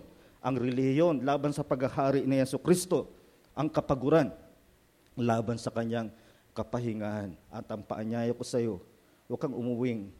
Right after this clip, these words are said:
nasa kapaguran. Tanggapin mo ang kapahingahan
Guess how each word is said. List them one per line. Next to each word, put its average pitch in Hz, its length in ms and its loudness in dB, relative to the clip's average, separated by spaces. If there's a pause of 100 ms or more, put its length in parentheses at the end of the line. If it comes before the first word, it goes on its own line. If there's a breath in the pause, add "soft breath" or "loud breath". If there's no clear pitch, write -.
(100)
nasa 110 240 -10
kapaguran. 101 520 -6 (640)
Tanggapin 113 480 -2
mo 98 160 -6 (480)
ang 107 160 -6
kapahingahan 101 720 -6